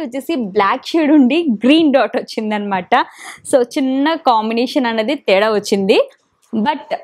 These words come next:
ప్యాటర్న్ అంతా సేమ్ అనమాట. ఈ చీర అంతా చూస్తున్నారు కదా, ఇలాగా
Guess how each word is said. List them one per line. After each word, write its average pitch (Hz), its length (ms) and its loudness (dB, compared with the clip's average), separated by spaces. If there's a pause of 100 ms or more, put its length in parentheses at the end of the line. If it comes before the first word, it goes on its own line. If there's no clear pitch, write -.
(420)
ప్యాటర్న్ 339 320 0
అంతా 262 260 2
సేమ్ 226 260 2
అనమాట. 190 380 0 (380)
ఈ - 20 4 (120)
చీర 240 280 4
అంతా 226 220 0 (100)
చూస్తున్నారు 214 460 -2
కదా, 226 140 0 (180)
ఇలాగా 240 340 -2